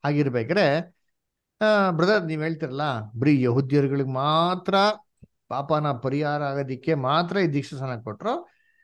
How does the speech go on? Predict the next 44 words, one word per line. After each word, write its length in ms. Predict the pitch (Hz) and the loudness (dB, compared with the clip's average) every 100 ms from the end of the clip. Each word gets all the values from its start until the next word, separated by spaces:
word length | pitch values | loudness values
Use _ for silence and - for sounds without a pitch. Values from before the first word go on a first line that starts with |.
| _ | _
ಅನ್ಯ 240 | 160 262 294 | -4 0 2
ಜನಾಂಗದವ್ರಿಗೆಲ್ಲ 680 | 277 269 262 240 220 240 | 2 2 2 2 0 0
ಈ 240 | 220 180 156 | 0 0 0
ದೀಕ್ಷಾ 180 | 175 175 | -2 -4
ಸ್ನಾನ 180 | 202 | -8
ಅಪ್ಲೈ 240 | 156 143 165 | -8 -2 0
ಆಗೋದಿಲ್ಲ 380 | 151 147 139 139 | 0 0 0 -2
ಅಂತ 160 | 120 | -2
ಅಂತಿರಲ್ಲ, 280 | 117 117 180 | -4 -4 -6
ಹೇಗೆ? 680 | 202 123 208 170 165 120 - - - - | -2 4 6 6 6 4 -2 -20 -18 -6
ಮತ್ತೆ 560 | 180 185 185 175 170 - _ _ 151 | -2 0 2 2 0 -6 _ _ 0
ಈ 100 | 156 | 2
ನೀವ್ 160 | 160 | 4
ಹೇಳಂತ 260 | 196 240 202 | 4 2 0
ತತ್ವಕ್ಕೂ 760 | 175 - 139 117 156 226 - _ _ _ _ | -2 -4 -6 -4 0 0 -2 _ _ _ _
ಈ 80 | 143 | 0
ವಾಕ್ಯ 340 | 147 175 214 233 | 2 2 4 4
ಹೇಳಂತ 280 | 214 202 | 4 4
ಮಾತಕ್ಕೂ 380 | 175 156 156 233 | 0 0 -4 -4
ಹೇಗೆ 360 | 185 160 254 269 | -2 0 2 2
ನಾವು 360 | 202 156 127 | 2 2 2
ಎರಡು 600 | 123 147 160 135 117 110 - - | 0 2 2 2 0 -4 -12 -6
ಸಿಂಕ್ರನೈಸ್ 480 | 170 170 160 147 | -4 0 0 2
ಮಾಡಿ 180 | 127 135 | 2 0
ನೋಡೋದು 540 | 123 123 107 107 101 - | -2 -4 -2 -2 -4 -6
ಅಂತ 240 | 156 170 | -8 -4
ಒಂದು 280 | 175 127 120 | -4 -4 -4
ಪ್ರಶ್ನೆ 300 | 131 113 139 - _ _ - - _ _ _ | -4 -4 -8 -10 _ _ -8 -8 _ _ _
ಅಲ್ವರ? 220 | 127 165 185 - - _ _ - | -2 0 0 -2 -18 _ _ -4
ಸರಿ, 100 | 185 | 0
ಪ್ರಶ್ನೆಗೆ 320 | 202 226 220 | 0 2 4
ಏನು 100 | 214 | 4
ಉತ್ತರ 160 | 202 | 2
ಕೊಡ್ತೀರಾ? 320 | 190 156 131 117 | 2 0 0 0
ನಿಮ್ಗೆ 240 | 160 180 | 2 2
ಏನು 120 | 190 | 2
ಅಭಿಪ್ರಾಯ 300 | 175 175 175 | 2 2 2
ಅನಿಸ್ತದೆ? 540 | 147 117 113 107 - 160 | -2 -4 -6 -8 -2 2
ಆ, 80 | |
ಪ್ರಶ್ನೆ 340 | 165 180 175 233 | 2 2 2 4
ಅರ್ಥ 120 | 202 | 4
ಆಯ್ತಾ 180 | 214 196 | 4 2
ನಿಮ್ಗೆ 200 | 175 180 | 0 0
ಎಲ್ಲರಿಗೂ? 540 | 175 185 190 208 - | 0 2 2 0 -4